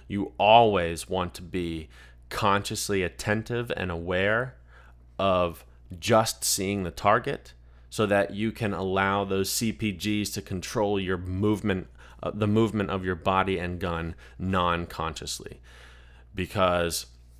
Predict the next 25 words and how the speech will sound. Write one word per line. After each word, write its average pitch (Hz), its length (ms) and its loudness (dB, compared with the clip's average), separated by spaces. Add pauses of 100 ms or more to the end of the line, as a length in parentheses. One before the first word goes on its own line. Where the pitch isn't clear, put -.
(800)
going 107 320 2
back 101 340 2
to 92 400 0
something 98 380 0
that 92 80 -2
I 85 80 -2
talked 95 340 0
about 87 380 -4
in 98 100 -4
the 87 80 -4
previous 98 560 -4
episode 107 640 0 (100)
on, 92 440 -2 (100)
on 95 260 -2
the 85 120 -4
formal 101 760 0
educational 95 680 -4
YouTube 98 460 -4
live, 120 400 -6 (480)
the 101 120 2
way 101 640 2 (340)
that 95 540 0
our 98 560 4
eyes 95 500 0
work 135 480 -2